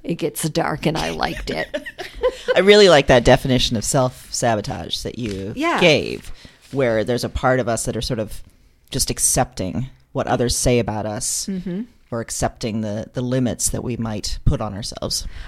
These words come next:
Speaker 1: Like, if someone tells you your whole life you're a certain way,
Speaker 2: Yeah.
Speaker 1: you sort of believe that to a certain
Speaker 2: Absolutely.
Speaker 1: extent until you realize, and it's hard work to realize that, "No, wait a minute, I'm not." And
Speaker 2: Mm-hmm.
Speaker 1: you can let that voice, it's almost like that takes on its own voice in your head, even separate from anyone else. And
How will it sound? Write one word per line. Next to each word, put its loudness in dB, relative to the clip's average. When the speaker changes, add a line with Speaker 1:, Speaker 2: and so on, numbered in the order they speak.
Speaker 1:
Like, 4
if 2
someone 2
tells 4
you 0
your 4
whole 4
life 4
you're 2
a 0
certain 2
way, 6
Speaker 2:
Yeah. 4
Speaker 1:
you 0
sort 6
of 4
believe 0
that -6
to 2
a 2
certain 2
Speaker 2:
Absolutely. -2
Speaker 1:
extent 0
until 2
you 0
realize, 4
and 6
it's -2
hard 8
work 4
to 0
realize 2
that, -4
"No, -10
wait -8
a -12
minute, -12
I'm 2
not." 2
And 4
Speaker 2:
Mm-hmm. -2
Speaker 1:
you 0
can -4
let 0
that 2
voice, 0
it's -6
almost 0
like 0
that 4
takes -4
on 0
its -6
own 0
voice 0
in -6
your -8
head, 2
even -4
separate -2
from -4
anyone -6
else. -4
And -10